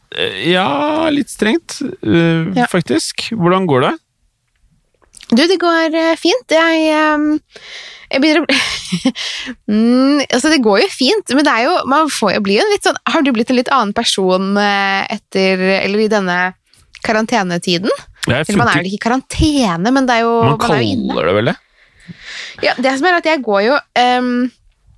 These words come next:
Speaker 2: jeg, eh, har, <laughs> ble litt sånn, eh, flau over meg selv, fordi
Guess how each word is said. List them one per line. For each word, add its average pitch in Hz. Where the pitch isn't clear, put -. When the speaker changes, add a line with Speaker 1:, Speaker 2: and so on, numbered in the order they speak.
Speaker 2:
jeg, 233
eh, 226
har, 226
<laughs> 233
ble 240
litt 277
sånn, 226
eh, 220
flau 185
over 208
meg 240
selv, 320
fordi 262